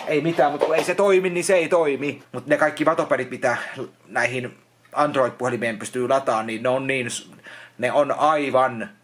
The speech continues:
ne ei ole, ne ei ole matopelejä, ne on ihan perseestä.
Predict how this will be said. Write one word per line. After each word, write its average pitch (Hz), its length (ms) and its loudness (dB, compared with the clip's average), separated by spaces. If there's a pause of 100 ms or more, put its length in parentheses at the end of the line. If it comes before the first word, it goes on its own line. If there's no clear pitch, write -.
(360)
ne 135 100 0
ei 135 180 2
ole, 156 160 4 (180)
ne 160 80 0
ei 165 100 2
ole 180 120 4
matopelejä, 123 680 0 (140)
ne 147 60 -2
on 170 60 0
ihan 160 200 0
perseestä. 104 720 -6